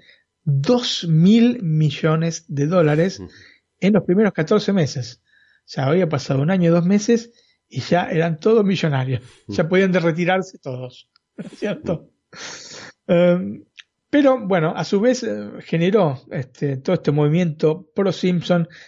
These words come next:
Speaker 1: en los Estados Unidos, eh, bastante polémicas por el hecho de que Bart, que era un niño malcriado, casi siempre se salía con la suya sin sufrir ningún tipo de castigo, ¿no es cierto? El mismo George Bush, padre, no, no el hijo,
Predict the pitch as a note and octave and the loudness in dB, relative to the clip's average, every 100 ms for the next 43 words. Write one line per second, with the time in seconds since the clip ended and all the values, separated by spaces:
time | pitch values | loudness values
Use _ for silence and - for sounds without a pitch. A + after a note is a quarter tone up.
0 | _ E3 D#3 D3 C#3 F3 D3+ D3+ D#3+ D#3+ | _ -2 0 0 0 0 2 2 4 2
1 | - - C#3+ C#3+ - D#3+ D3 C#3+ C3+ C3 | 0 -10 -6 -4 -2 0 0 0 -2 -2
2 | C3+ D#3 D#3 - - - _ D3+ C#3+ C#3 | 0 0 -2 -12 -20 -20 _ 0 2 0
3 | C3+ D3+ C3 C3 - C#3+ C3+ C#3 C#3+ - | 0 -2 0 -4 -2 -2 0 -2 -2 -8
4 | _ _ - - _ _ - B2 B2+ C#3+ | _ _ -20 -20 _ _ -8 -4 0 0
5 | D3 C#3 C3+ D3 D3+ E3 E3 - E3 F#3+ | 2 0 0 0 2 2 0 -6 -6 -6
6 | - D#3 D#3 B2 - C3 C#3+ C#3+ C3+ - | -4 -2 -2 -6 -8 -4 -2 -2 -4 -4
7 | C3+ D3 C#3 - D#3 C#3 B2+ - C#3+ C#3+ | -2 -2 -4 -6 -6 -4 -6 -2 -2 -2
8 | - - _ - C3 C3+ C#3 C#3 B2+ C3 | -18 -20 _ -4 0 0 0 0 2 0
9 | B2+ A2+ C3+ A2+ A2+ A#2+ D3 C3 B2 - | 0 -4 -4 -4 -6 -4 0 0 -2 -10
10 | - - - - _ - C#3 F#3 F#3+ F3+ | -20 -20 -20 -20 _ 0 4 4 4 2
11 | - A3+ D#3 C#4+ G3+ - - B3+ D3 D3+ | 2 0 4 2 2 -2 -2 0 0 -4
12 | E3 C3+ C#3+ C#3 C#3+ C#3+ D3+ - D3+ C3+ | -6 -8 -10 -8 -8 -2 -4 -2 -4 -4
13 | G#2 | -10